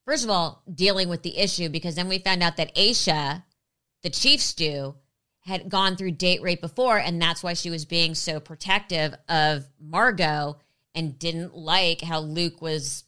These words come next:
behaving and didn't leave her alone. Um, but I think it was very interesting that they chose to show it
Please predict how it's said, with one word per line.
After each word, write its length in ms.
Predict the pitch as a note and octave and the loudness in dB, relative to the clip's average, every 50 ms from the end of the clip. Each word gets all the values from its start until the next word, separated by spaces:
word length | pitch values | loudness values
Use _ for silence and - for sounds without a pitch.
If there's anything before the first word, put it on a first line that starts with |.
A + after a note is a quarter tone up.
| _ _ _ _ - | _ _ _ _ -2
behaving 640 | F3 D#3+ E3+ G3+ A#3+ B3 A#3 F3 E3+ D#3+ D#3+ D#3+ - - | 0 2 2 4 2 4 4 2 2 2 0 -2 -4 -6
and 300 | - F3 E3 D#3+ D3+ B2 | -4 -2 -2 -2 -2 0
didn't 280 | - F#3 F3 F3 E3 D3 | 2 2 2 2 0 -4
leave 300 | D#3+ D3+ D#3+ D#3 C#3 - | -4 -2 -2 -2 -4 -4
her 180 | - D3+ D3 | -6 -6 -4
alone. 440 | C#3+ C3+ C3 C#3+ E3+ E3+ C3+ G#2 - _ _ _ _ _ _ _ _ _ _ _ _ _ _ _ _ _ _ _ _ _ _ _ _ _ _ _ _ _ - | -4 -4 -2 0 0 0 0 -2 -8 _ _ _ _ _ _ _ _ _ _ _ _ _ _ _ _ _ _ _ _ _ _ _ _ _ _ _ _ _ 2
Um, 380 | G3 G3 F#3 F3 F3+ E3+ - - _ _ | 4 4 4 4 2 -2 -8 -14 _ _
but 120 | - G3 F#3+ | -2 0 0
I 60 | F#3+ | 0
think 360 | F#3 - A3 A3+ A3+ - - | 0 0 -2 -2 -2 -4 -4
it 100 | F#3 F#3+ | -4 -2
was 180 | F3+ F#3+ E3 D3+ | -2 -2 -2 -2
very 300 | F3+ E3+ E3 E3 E3+ E3+ | 0 0 0 2 0 0
interesting 800 | - - D3 D#3+ D3+ - E3+ D#3 - - D#3 D3+ D3 D3 D3 - _ _ _ _ _ _ - D3+ | -2 -2 -4 -6 -4 -4 -6 -8 -6 -4 -2 -2 -2 -4 -6 -14 _ _ _ _ _ _ -8 -2
that 220 | E3 D#3+ E3 F3 | 0 0 0 0
they 180 | - D#3+ D#3 D3 | 0 0 0 -2
chose 800 | - - - - - G#3 F#3+ F#3+ F#3+ F#3+ G3 G3+ G3+ F#3+ - - - _ _ _ _ _ _ _ _ _ _ _ _ _ _ _ _ _ _ _ _ _ _ _ _ _ - | -2 -2 -2 0 2 2 4 4 4 4 2 0 -2 -4 -6 -10 -12 _ _ _ _ _ _ _ _ _ _ _ _ _ _ _ _ _ _ _ _ _ _ _ _ _ -12
to 100 | - F3 | -10 -6
show 500 | D#3+ - - - - - E3 E3 D#3+ E3+ | -6 -4 -2 0 2 4 4 4 4 2
it 320 | F3+ G#3+ B3 C4 - - | 2 0 0 -2 -6 -10